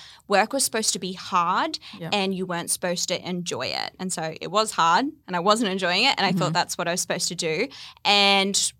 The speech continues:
Speaker 1: literally probably only six months before I left my role was when, uh, my social media was really flourishing and I was making money from that, um,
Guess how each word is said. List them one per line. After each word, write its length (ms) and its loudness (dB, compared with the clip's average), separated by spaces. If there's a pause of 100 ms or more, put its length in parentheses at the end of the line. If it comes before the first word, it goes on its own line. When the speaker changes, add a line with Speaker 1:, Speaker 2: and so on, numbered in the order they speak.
(180)
Speaker 1:
literally 520 -2
probably 420 -4
only 220 -4
six 360 -4
months 280 -4
before 320 -4
I 100 -2
left 240 -6
my 140 -4
role 400 -2
was 340 -4
when, 420 -2 (500)
uh, 300 6
my 140 -2
social 340 0
media 200 0
was 160 -2
really 180 -2
flourishing 880 -2
and 320 0
I 120 0
was 440 -2
making 800 -6
money 540 -6
from 380 -6
that, 600 0
um, 480 -2